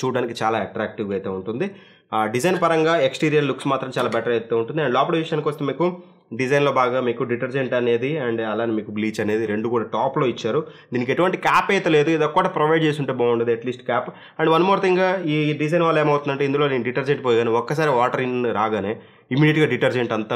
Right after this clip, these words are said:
మీకు బట్టల్లో పడిపోతుంది at a time, ఒకటే ముద్దగా. So అదొకటి కొంచెం, ఆ, చేంజ్ చేస్తుంటే బాగుండు అని అయితే అనిపించింది. And డ్రమ్ డిజైన్ చూసినట్టయితే మీకు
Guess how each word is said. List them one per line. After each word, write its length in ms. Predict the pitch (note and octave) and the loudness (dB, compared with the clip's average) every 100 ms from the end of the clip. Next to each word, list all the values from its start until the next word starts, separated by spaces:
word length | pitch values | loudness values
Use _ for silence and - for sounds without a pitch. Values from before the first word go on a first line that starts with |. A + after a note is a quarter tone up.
| A2 | -2
మీకు 200 | F#2+ A2 G#2 G2+ - - - - G#2+ | -2 -2 -2 -4 -10 -18 -18 -6 -4
బట్టల్లో 280 | A2 B2+ A2 | 0 0 0
పడిపోతుంది 400 | G#2 G#2 G#2 G#2 | -2 -4 -2 -2
at 80 | - B2+ | 0 -2
a 20 | A2+ | 0
time, 160 | A2 C#3+ - | -4 -6 -8
ఒకటే 200 | - A2 G#2+ | -6 -2 -2
ముద్దగా. 300 | G2 F2+ F#2+ B2+ - - - | -2 -6 -6 -6 -12 -20 -6
So 40 | F#3 | -2
అదొకటి 260 | D3 - A#2+ | -2 -2 -4
కొంచెం, 260 | A2+ A2 A#2 G#2+ A2 | -4 -2 -6 -4 -4
ఆ, 60 | G2 G2 F#2 - - | -4 -4 -6 -10 -4
చేంజ్ 200 | A#2 A2 | -2 -2
చేస్తుంటే 260 | G#2+ G#2 G2 F#2 | -2 -4 -8 -6
బాగుండు 240 | G2+ G2+ | -4 -4
అని 100 | G2 G2 | -6 -8
అయితే 140 | F#2 F#2 F#2 | -8 -8 -10
అనిపించింది. 480 | F2 G#2 A#2+ B2 F#3+ - - - | -10 -8 -6 -6 -6 -10 -18 -4
And 100 | C3+ C3+ | -2 2
డ్రమ్ 200 | C3+ F3+ F3+ | 2 2 2
డిజైన్ 240 | F3 E3+ | 2 2
చూసినట్టయితే 360 | D#3 D#3 D3 C#3+ C3+ | 2 0 -2 -2 -2
మీకు 160 | D#3 | 0